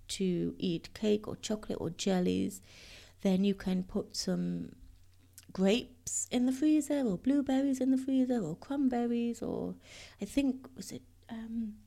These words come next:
Jean McCarthy from the Bubble Hour? She told me that she would slice up oranges and put those in the freezer. So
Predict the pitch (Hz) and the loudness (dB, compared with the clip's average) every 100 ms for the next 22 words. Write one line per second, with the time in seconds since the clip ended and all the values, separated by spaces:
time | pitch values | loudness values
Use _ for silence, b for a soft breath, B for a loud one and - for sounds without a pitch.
0 | - - - - 226 220 214 254 247 247 | -20 -20 -16 -6 -2 -2 -2 -2 0 0
1 | 240 208 196 214 220 208 208 214 214 208 | 0 0 2 2 4 4 2 2 0 -4
2 | - 208 202 190 185 180 - - 202 185 | 0 0 2 -2 -4 -6 -6 -2 -2 0
3 | 190 190 B B B B B B - - | 0 -2 B B B B B B -8 -2
4 | 208 190 196 202 202 - - - 190 190 | 2 2 2 0 -4 -10 -8 -4 -4 -4
5 | - - _ _ _ 202 196 214 226 254 | -14 -16 _ _ _ -2 2 4 2 4
6 | 254 247 208 185 190 - - 190 226 262 | 4 4 0 -2 -4 -4 2 4 4 6
7 | 254 262 - 254 247 247 254 294 330 262 | 4 4 4 4 4 2 0 0 -2 -8
8 | - - - - - - - - - 208 | -14 -20 -20 -20 -20 -14 -10 -6 -2 0